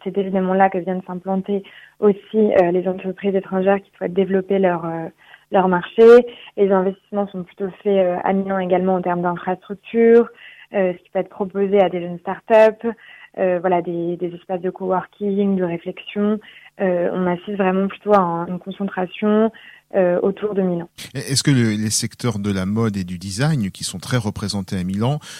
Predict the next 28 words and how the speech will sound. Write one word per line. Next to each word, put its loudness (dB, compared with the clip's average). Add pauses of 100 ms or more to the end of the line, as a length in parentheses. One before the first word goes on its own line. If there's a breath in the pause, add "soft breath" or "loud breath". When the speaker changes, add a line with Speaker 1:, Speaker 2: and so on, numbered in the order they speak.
(120 loud breath)
Speaker 2:
sont -6
un 0
moteur, 0
un -2
vecteur -2
d'innovation ? -4 (180)
Speaker 1:
Oui, 4
tout -10
à 6
fait. -4
Je -8
dirais 0
qu'en 2
Italie, 4
vraiment, 0
c'est -14
un -6
pays -10
qui -4
est -10 (160)
connu 0
effectivement -4
pour -8
la -2
mode 0
et 4
le 0
design 2